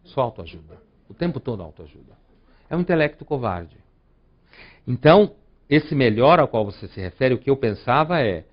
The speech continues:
na realidade, é, são pessoas que sabem que elas se movimentam muito ao longo da vida entre impulsos e culpa, sabe? Que elas se movimentam num embate com desejo contínuo,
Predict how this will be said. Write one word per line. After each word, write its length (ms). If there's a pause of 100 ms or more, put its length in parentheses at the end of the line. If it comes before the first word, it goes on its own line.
(540)
na 160
realidade, 800
é, 340 (180)
são 180
pessoas 460
que 120
sabem 640 (800)
que 80
elas 180
se 60
movimentam 560
muito 340
ao 60
longo 180
da 120
vida 220
entre 180
impulsos 440
e 60
culpa, 600 (260)
sabe? 400 (440)
Que 80
elas 160
se 60
movimentam 560
num 100
embate 400
com 140
desejo 420
contínuo, 800